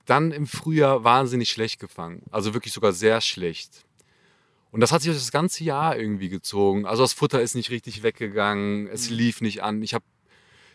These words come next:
Speaker 1: du fängst in einer Nacht drei Fische, drei gute Fische und dann fängst du wieder wochenlang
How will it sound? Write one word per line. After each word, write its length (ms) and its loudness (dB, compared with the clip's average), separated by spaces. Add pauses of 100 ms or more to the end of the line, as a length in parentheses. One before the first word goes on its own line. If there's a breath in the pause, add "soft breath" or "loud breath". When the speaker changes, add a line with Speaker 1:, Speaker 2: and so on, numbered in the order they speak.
Speaker 1:
du 80 -8
fängst 240 4
in 80 -4
einer 260 2
Nacht 220 2
drei 240 2
Fische, 260 -2
drei 180 4
gute 300 -4
Fische 320 0
und 80 0
dann 160 4
fängst 320 -2
du 80 -4
wieder 240 2
wochenlang 720 -4